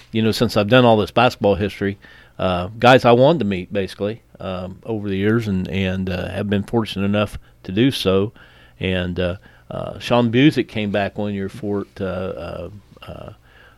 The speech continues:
couple of the Grogs have been there. I mean, there's just been a lot of people that come back,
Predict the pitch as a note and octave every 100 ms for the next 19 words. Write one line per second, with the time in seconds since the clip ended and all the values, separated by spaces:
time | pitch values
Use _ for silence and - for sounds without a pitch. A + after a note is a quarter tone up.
0 | _ _ - A2 G#2 G2+ G2 A2 C#3+ A#2
1 | G2 F2 G3+ G2+ G2 G#2 G#2+ G#2+ G#2+ A2+
2 | - A#2+ G#2+ G#2+ G#2 - B2+ - G#2 -
3 | - A2 G#2 A#2+ A2 -